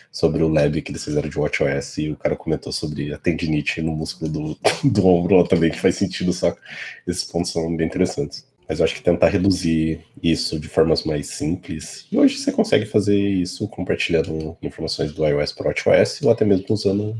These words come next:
o provedor de login da Apple, que é o Sign with Apple. Então, esses caras já ajudam bastante a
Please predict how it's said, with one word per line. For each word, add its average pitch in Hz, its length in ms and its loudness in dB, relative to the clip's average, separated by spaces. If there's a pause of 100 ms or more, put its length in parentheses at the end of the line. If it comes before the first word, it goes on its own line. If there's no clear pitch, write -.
o 95 80 -10
provedor 90 420 -2
de 104 260 -4
login 92 360 -2
da 78 220 2
Apple, 123 200 -8
que - 160 -4
é 127 60 6
o 123 120 0
Sign 113 240 0
with 110 300 2
Apple. 87 260 -2 (480)
Então, 90 480 0
esses - 280 -6
caras - 260 2
já - 80 4
ajudam 90 300 2
bastante 82 640 -2
a 82 60 -12